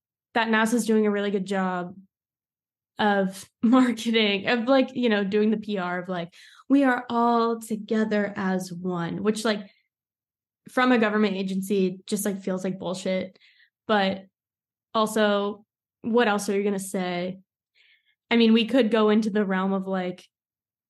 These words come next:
you know, the Teddy Roosevelt, like, "We are advancing the human race and we are, like, becoming the, the best that we can possibly be." We could talk about, like, Elon Musk saying that he wants to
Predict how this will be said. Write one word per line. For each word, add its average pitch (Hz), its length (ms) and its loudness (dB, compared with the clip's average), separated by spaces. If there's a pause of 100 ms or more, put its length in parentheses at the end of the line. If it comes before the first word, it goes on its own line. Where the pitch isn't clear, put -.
(160)
you 220 100 2
know, 202 120 2
the 196 100 2
Teddy 190 300 0
Roosevelt, 185 540 -4
like, 180 340 -6
"We 208 220 -4
are 185 80 0
advancing 185 880 -6 (280)
the 185 460 -4 (320)
human 190 520 2 (120)
race 190 680 -2 (100)
and 190 360 -4 (540)
we 214 260 0
are, 185 480 0
like, 190 260 -6
becoming 196 420 0
the, 190 180 -2 (140)
the - 100 -8
best 185 440 -2
that 196 120 -2
we 202 120 -2
can 196 100 -2
possibly 190 420 -2
be." 196 220 0
We 196 100 -2
could 196 140 -4
talk 185 240 -6
about, 185 220 -4
like, 190 200 -6
Elon 185 360 0
Musk 175 320 -6
saying 180 460 -6
that - 180 -10
he 185 380 -2 (540)
wants 190 600 -4
to 190 500 -2